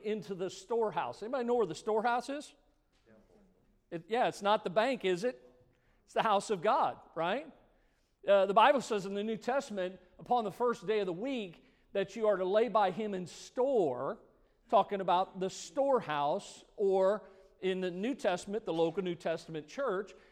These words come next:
So he tells them what to bring, all the tithes. He tells them where to bring it, into the storehouse.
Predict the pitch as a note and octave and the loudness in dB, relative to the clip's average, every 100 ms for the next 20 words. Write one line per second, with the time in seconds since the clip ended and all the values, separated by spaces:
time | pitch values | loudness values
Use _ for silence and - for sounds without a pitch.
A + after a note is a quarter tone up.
0 | - - G3 - C4+ A#3+ F#3 G#3 F3 D3+ | -4 2 2 2 2 2 2 0 0 0
1 | G3 C#4 A3+ E3+ E3 G3+ F#3 F#3 A#3+ C4 | 2 2 0 -2 -2 -2 2 4 2 -2
2 | - D#3 E3 G3 F3+ - G#3 F3 D#3+ G3+ | -4 -2 -2 -4 -6 -4 -4 -4 -2 -2
3 | B3+ G3 F#3 G#3+ F#3+ F3 F#3+ G3+ - A#3+ | 0 -2 -4 -6 -6 -8 -6 -6 -2 0
4 | A3+ F3 F3+ | 2 4 2